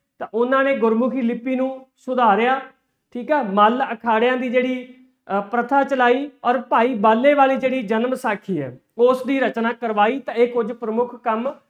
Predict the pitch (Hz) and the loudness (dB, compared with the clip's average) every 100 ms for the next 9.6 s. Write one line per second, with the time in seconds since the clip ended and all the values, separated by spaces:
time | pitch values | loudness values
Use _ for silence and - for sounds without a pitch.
0 | _ _ 226 226 233 262 262 220 226 233 | _ _ -6 -4 -4 -4 -2 0 2 2
1 | 226 208 196 175 240 294 214 269 - _ | 2 -2 -4 -6 -8 -2 0 0 -4 _
2 | _ _ _ 220 254 226 160 127 120 113 | _ _ _ -4 -2 0 -2 -6 -14 -18
3 | 117 _ - 233 311 240 - _ _ _ | -20 _ -16 -6 -4 -4 -10 _ _ _
4 | _ _ _ _ _ _ - 214 262 294 | _ _ _ _ _ _ 0 2 4 2
5 | 294 294 269 240 240 226 185 147 - - | 4 2 2 -2 0 0 0 -4 -8 -20
6 | _ 226 285 269 254 277 294 - - _ | _ 2 4 4 6 6 4 -6 -20 _
7 | 226 214 277 285 - 247 247 285 277 277 | -2 0 0 -2 -4 -6 -4 -2 0 2
8 | 262 240 226 277 269 - 247 233 269 262 | 2 2 2 2 2 0 0 0 -4 -4
9 | 262 226 226 247 302 302 | -4 -6 -4 -4 -4 -8